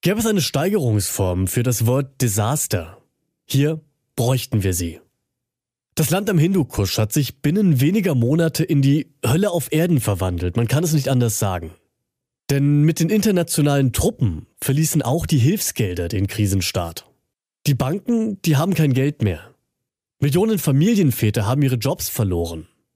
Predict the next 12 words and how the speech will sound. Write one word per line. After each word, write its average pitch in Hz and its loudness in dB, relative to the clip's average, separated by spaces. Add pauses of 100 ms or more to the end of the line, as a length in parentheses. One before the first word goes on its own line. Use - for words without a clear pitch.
(360)
Und 131 0
die 143 4
neuen 135 2
Herrscher 127 2
verbieten 131 0
Frauen 120 0
die 143 0
Arbeit 131 0
in 131 2
fast - -2
allen 143 2
Berufen. 120 -2